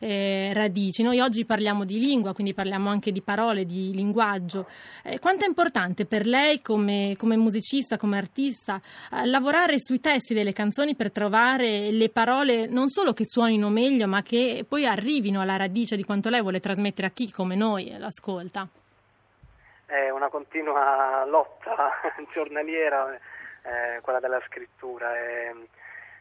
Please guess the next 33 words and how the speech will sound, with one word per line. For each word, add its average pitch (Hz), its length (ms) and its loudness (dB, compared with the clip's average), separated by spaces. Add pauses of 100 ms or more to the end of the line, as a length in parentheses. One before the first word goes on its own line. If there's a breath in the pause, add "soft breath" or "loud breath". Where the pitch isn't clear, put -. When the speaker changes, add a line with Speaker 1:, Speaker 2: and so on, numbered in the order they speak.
Speaker 2:
per 156 140 -4
me 214 100 4
è 196 60 6
una 147 180 2
sorta 135 280 -2
di 131 640 -8
mettersi 131 640 -10
a, 123 120 -2 (680 soft breath)
è 143 140 -20
come 139 200 -8 (340)
met-, - 400 -14
met-, 135 140 -14 (220)
mettersi 131 380 -18
a 127 60 -14 (100)
fuoco, 120 500 -6
e 117 220 -18
quindi 131 380 -12
è 123 140 -6
un, 123 260 -14
è - 540 -12
un 127 60 -12
lavoro 123 260 -2
che 123 80 -14
faccio, 123 720 -6
ripeto, 123 480 -10
giornalmente, 127 760 -10
giorno 127 240 -10
dopo 123 240 -10
giorno, 131 500 -2 (360 loud breath)
e 120 1000 -6 (580 soft breath)
anche 143 340 -4 (400)
con 127 180 -10
molta, 117 1080 -4